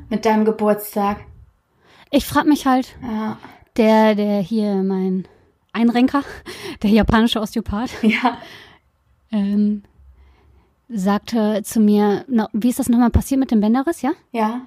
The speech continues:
Speaker 2: Weil ich ihm erzählt hatte, ich glaube, hier mein
Speaker 1: Ja.
Speaker 2: Ja.
Speaker 1: Ist immer noch eine
Speaker 2: Liegt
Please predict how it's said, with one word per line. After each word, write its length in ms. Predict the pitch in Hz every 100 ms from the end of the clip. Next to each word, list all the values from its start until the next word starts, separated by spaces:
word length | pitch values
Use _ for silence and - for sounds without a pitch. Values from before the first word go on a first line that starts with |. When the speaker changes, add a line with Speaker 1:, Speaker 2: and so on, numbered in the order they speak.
| _ _ -
Speaker 2:
Weil 120 | 202
ich 180 | 196 -
ihm 180 | 208 208
erzählt 300 | 196 - 208
hatte, 120 | 214
ich 140 | 208 -
glaube, 440 | 202 208 196 196
hier 200 | 185 196
mein 320 | 190 185 180 -
Speaker 1:
Ja. 240 | 220 - - - _ _ _ _ _ _ _ _ 302 240
Speaker 2:
Ja. 180 | 208 156 - -
Speaker 1:
Ist 80 | -
immer 100 | 226
noch 80 | 269
eine 80 |
Speaker 2:
Liegt 140 | 285